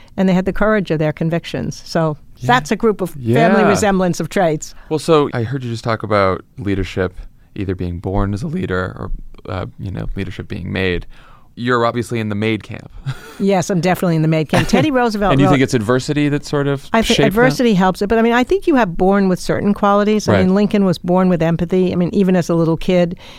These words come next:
Speaker 1: he would worry when his friends were putting hot coals on turtles to make them wriggle, and he'd go and tell them that's wrong.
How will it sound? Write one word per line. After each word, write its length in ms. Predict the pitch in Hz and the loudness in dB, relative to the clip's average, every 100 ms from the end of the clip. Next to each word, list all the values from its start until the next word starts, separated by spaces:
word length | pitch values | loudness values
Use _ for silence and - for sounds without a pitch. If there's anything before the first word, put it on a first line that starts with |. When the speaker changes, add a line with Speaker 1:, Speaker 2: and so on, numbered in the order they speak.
| - | -20
Speaker 1:
he 180 | - 180 | 0 4
would 240 | 170 170 - | 4 2 2
worry 340 | 165 170 170 | 4 6 6
when 220 | 160 156 151 | 4 4 2
his 160 | 147 | 2
friends 400 | - 160 156 151 | 0 2 2 0
were 80 | 151 | -2
putting 300 | - 165 151 | 0 0 2
hot 280 | 139 139 - | 0 -2 0
coals 340 | 170 165 151 | 2 4 2
on 160 | 143 143 | 0 0
turtles 400 | 170 160 156 - | 2 2 0 0
to 80 | 156 | 0
make 180 | 147 - | 0 0
them 180 | 139 | 0
wriggle, 320 | 139 156 165 156 | 2 2 2 2
and 100 | 156 | 2
he'd 180 | 156 180 | 2 2
go 120 | 185 | 2
and 80 | 180 | 4
tell 200 | 214 208 | 2 4
them 140 | 208 | 4
that's 260 | 196 - 175 | 2 0 2
wrong. 480 | 180 214 180 147 | 4 4 4 0